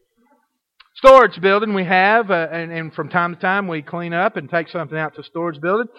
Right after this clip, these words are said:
and she'll set the bucket that's gonna go out, and she'll say, "Please, take this out to the storage building. It's a little bit too heavy for me." I'm gonna do that.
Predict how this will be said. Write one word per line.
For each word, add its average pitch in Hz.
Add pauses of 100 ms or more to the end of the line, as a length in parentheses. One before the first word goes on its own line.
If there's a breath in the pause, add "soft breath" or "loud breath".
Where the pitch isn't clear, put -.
(260 loud breath)
and 120
she'll 220
set 214
the -
bucket 208
that's 165
gonna 196
go 185
out, 220
and 170
she'll 214
say, 202
"Please, 247
take 254
this 240
out 208
to 202
the 196
storage 294 (100)
building. 139
It's -
a 208
little 185
bit 175
too 196
heavy 185
for 175
me." 185 (380)
I'm 127
gonna 190
do 320
that. 247